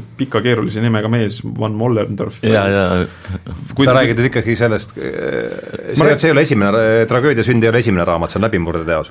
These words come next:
Speaker 3: või?
Speaker 2: Äh, see on siiski esimene
Speaker 3: Esimene
Speaker 2: raamat.
Speaker 3: on, jah.
Speaker 2: Ta oli pidanud enne ettekandeid, ta oli
Speaker 1: Mhm.
Speaker 2: avaldanud artikleid muidugi,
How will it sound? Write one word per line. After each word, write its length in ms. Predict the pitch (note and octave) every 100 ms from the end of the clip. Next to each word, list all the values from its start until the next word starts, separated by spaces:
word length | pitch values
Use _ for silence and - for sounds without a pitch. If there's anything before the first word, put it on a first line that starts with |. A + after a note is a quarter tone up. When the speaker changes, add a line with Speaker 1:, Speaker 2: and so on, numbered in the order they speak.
| G2
Speaker 3:
või? 140 | F2+
Speaker 2:
Äh, 80 | -
see 160 | - C#3
on 120 | D3+
siiski 420 | - E3 D#3+ A#2+
esimene 300 | C#3 B2 G2+
Speaker 3:
Esimene 160 | F2+ G#2+ A2+
Speaker 2:
raamat. 320 | A#2 F2+ D2+
Speaker 3:
on, 240 | F2+ F#2
jah. 160 | D#2 B2 B2
Speaker 2:
Ta 60 |
oli 140 | A#2+ G#2+
pidanud 400 | C3 C3 G2+ G2+
enne 220 | G#2+ F#2
ettekandeid, 840 | B2 - A2+ A2 G#2+ G2 F#2+ F2 -
ta 140 | F#2+
oli 100 | F#2+
Speaker 1:
Mhm. 80 | F#2+
Speaker 2:
avaldanud 520 | G#2 F#2 F2 F2 E2
artikleid 540 | E2+ E2+ C3+ - G2 E2+
muidugi, 380 | F#2 F2 E2